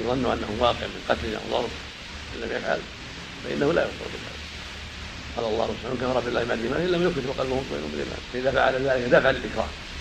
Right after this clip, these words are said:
لا موافقة على الإكراه فإن صومه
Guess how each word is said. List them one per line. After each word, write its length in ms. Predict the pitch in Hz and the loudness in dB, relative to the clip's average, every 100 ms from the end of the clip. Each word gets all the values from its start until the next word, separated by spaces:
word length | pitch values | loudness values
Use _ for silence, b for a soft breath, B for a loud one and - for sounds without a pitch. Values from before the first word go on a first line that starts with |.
| - - - - - 131 | -8 -8 -10 -10 -6 4
لا 300 | 139 143 131 - - - - | 6 8 6 -2 -10 -10 -2
موافقة 420 | 123 117 123 117 120 | 2 2 4 2 2
على 140 | 107 | -2
الإكراه 280 | 107 131 76 - - - - - - - 147 | -2 -2 -2 -4 -10 -10 -10 -10 -12 -6 -2
فإن 200 | 143 - | 0 0
صومه 200 | 151 | -4